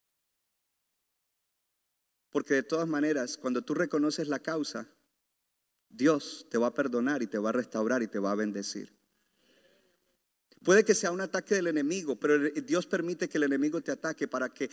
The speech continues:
tú te des cuenta cuál es tu condición verdadera, porque a veces nos creemos los superespirituales, Superman and Superwoman espirituales, y resulta que no estamos tan bien como pensamos. Vamos al otro lado, cuando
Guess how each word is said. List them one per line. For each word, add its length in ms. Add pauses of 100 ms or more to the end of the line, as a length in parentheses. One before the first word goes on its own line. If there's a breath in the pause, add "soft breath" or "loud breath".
(200 loud breath)
tú 100
te 120
des 160
cuenta 320
cuál 240
es 120
tu 120
condición 500
verdadera, 480
porque 220
a 40
veces 220
nos 160
creemos 420 (220 loud breath)
los 180
superespirituales, 1040
Superman 920
and 140
Superwoman 760
espirituales, 800 (180 loud breath)
y 60
resulta 600
que 120
no 140
estamos 420
tan 160
bien 180
como 260
pensamos. 680 (160)
Vamos 240
al 100
otro 200
lado, 440 (1400 soft breath)
cuando 240